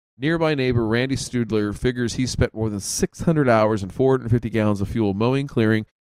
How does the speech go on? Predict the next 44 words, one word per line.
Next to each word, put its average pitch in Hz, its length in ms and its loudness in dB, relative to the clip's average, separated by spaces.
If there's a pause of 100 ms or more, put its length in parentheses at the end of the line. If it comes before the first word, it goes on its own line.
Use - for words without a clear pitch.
(140)
and - 80 -20
taming 113 300 0
the 95 60 -2
five 113 280 2
point 117 240 0
seven 107 220 0
acre 98 220 -4
landscape 92 520 -8 (420)
at - 60 -20
the - 60 -20
Pioneer 127 380 4
Graveyard 98 440 2
in 95 60 -6
recent 95 280 -6
years, 90 200 -6
as - 100 -6
well 101 160 0
as 92 80 -6
spraying 95 300 -4
moss 120 320 -4
and 104 100 -6
mold-covered 95 400 0
headstones, 113 540 -2 (460)
taking 113 180 -8
care 90 180 -2
of 60 60 -10
it. - 80 -16 (120)
Earlier 165 260 0
this 147 180 -6
month, 110 200 -2 (100)
the 135 180 2
Army 147 380 4
veteran 139 480 4 (300)
mowed 120 220 2
the 123 100 0
entire 110 320 0
site 117 220 0
and - 100 -8
planted 107 260 -4
approximately 98 580 -4
sixty 127 520 -8
handmade 120 720 -4 (380)
wooden 156 360 4
crosses 92 580 0